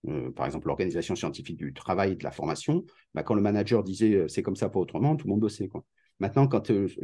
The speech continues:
le manager dit voilà ce que je veux, les autres disent pourquoi. Et donc, il y a, il y a une, une concertation, une discussion qui vient de l'horizontalisation des sociétés et donc de la formation. Et donc, ça veut dire que c'est tout un travail qui consiste à redonner la main aux apprenants.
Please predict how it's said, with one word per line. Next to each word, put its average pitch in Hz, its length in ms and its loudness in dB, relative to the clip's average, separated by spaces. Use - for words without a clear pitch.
le 92 360 -2
manager 104 380 4
dit 95 120 -2
voilà 117 200 6
ce - 80 -4
que 123 80 4
je 117 140 0
veux, 165 80 6
les 113 160 2
autres - 160 -8
disent 131 160 -6
pourquoi. 117 400 0
Et - 60 -2
donc, 98 160 2
il 110 80 6
y - 0 -
a, 92 60 6
il 101 120 -4
y 95 40 2
a 95 40 4
une, 90 180 0
une 104 80 -2
concertation, 131 640 2
une 113 60 6
discussion 110 560 -2
qui - 100 -10
vient 104 140 6
de 87 100 4
l'horizontalisation 98 920 2
des 95 80 -6
sociétés - 560 -2
et 87 80 -4
donc 92 200 -2
de 85 60 0
la 78 80 0
formation. 90 580 -2
Et 87 60 2
donc, 110 140 6
ça 120 120 2
veut 117 140 2
dire 120 140 -2
que - 60 -14
c'est 135 100 -2
tout 151 160 -6
un 147 100 2
travail 143 440 0
qui - 160 -4
consiste 127 380 -2
à 101 60 -4
redonner 143 420 6
la 131 120 6
main 127 240 2
aux 110 160 4
apprenants. 101 380 -2